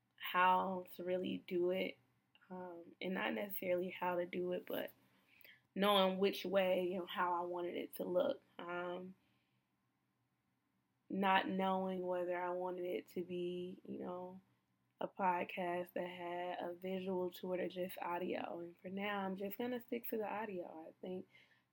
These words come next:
the audio best serves me, um, in terms of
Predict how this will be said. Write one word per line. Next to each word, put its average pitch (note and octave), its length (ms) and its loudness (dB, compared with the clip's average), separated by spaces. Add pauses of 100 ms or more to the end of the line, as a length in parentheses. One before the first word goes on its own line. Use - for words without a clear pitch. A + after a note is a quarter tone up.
the - 160 -2
audio F#3 520 0
best F3+ 460 -4
serves F3+ 480 0 (140)
me, F3+ 560 -6 (880)
um, F3+ 460 -2
in F#3 200 -6
terms F3+ 500 -2
of F3+ 640 -4